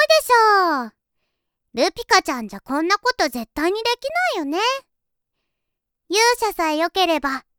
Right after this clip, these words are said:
また遊んであげてもいいよ。ギャラはきっちりもらうにょ。お助け忍者のバイトが結構きついんだよね。助手バイトのが楽だったし。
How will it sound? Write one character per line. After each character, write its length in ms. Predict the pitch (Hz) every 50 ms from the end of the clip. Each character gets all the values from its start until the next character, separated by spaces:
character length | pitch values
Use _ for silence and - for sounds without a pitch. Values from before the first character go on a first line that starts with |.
| _ _
ま 140 | - 233 262
た 220 | - - 302 285 294
遊 200 | 294 - 381 392
ん 80 | 403
で 60 | 403
あ 100 | 427 427
げ 100 | 415 453
て 220 | 480 - 554 539 480
も 120 | 403 381
い 180 | 415 453 453 440
い 40 | 403
よ。 160 | 370 370 381 403 427 539 640 - _ _ _ _ _ _ _ _ _ _ _ _ _ _ _ _ _ _
ギ 100 | - 240
ャ 100 | 214 214
ラ 160 | 220 226 226 220
は 160 | 214 202 208
き 160 | - - -
っ 40 | 254
ち 40 | - _ _ _ _ _ _ - 605 679 698 640
り 60 | 440
も 100 | 320 285
ら 200 | 285 294 285 285
う 20 | 269
に 120 | 269 339
ょ。 40 | 494 659 698 _ _ _ _ _ _ _ _ _ _ _ _ _ _ _ _ _ _ _ _ _ _ _ _ _ _ _ _ - 220
お 60 | 220
助 180 | 214 - - 254
け 20 | 311 403 - - - - 539 480 480 480 466
忍 80 | 427 320
者 100 | 330 285
の 160 | 254 233 208
バ 160 | 214 220 226
イ 60 | 220
ト 160 | - - 208
が 120 | - 196 208
結 220 | _ - - 349 508 605 _ _ _ _ 640 622 508
構 100 | 349 -
き 180 | - - -
つ 200 | - - - 294
い 140 | 294 285 269
ん 140 | 262 254 233
だ 160 | 233 220 220
よ 140 | 214 214 220
ね。 840 | 233 254 277 294 302 311 320 330 339 339 349 349 359 359 359 370 370 427 453 415 349 _ _ - - - - _ _ _ _ _ _ -
助 300 | 370 359 320 208 - -
手 120 | 311 311
バ 200 | 262 311 311 320
イ 80 | 359 -
ト 140 | - 480 466
の 160 | 427 415 349
が 160 | 349 349 339
楽 340 | 320 311 311 - - 381 403
だ 60 | 440 466 480
っ 40 | - -
た 160 | 415 403 330
し。 160 | - - 339